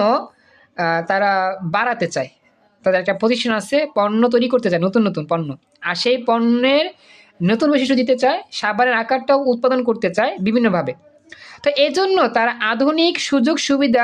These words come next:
সম্পন্ন একটি কারখানা গড়ে তোলেন। তারা এমন আকৃতির সাবান তৈরি করতে চান যা হাতের মুঠোয় সহজেই ধরা যায় এবং এর গন্ধ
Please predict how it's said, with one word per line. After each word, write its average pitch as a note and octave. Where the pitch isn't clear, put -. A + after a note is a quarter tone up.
সম্পন্ন A#3
একটি G#3
কারখানা A3+
গড়ে G3
তোলেন। F#3
তারা D#4
এমন C4+
আকৃতির D#4+
সাবান A#3+
তৈরি C4+
করতে A#3
চান F#3+
যা G#3
হাতের A3+
মুঠোয় A#3
সহজেই C4
ধরা G3+
যায় F3
এবং A3+
এর C4
গন্ধ G#3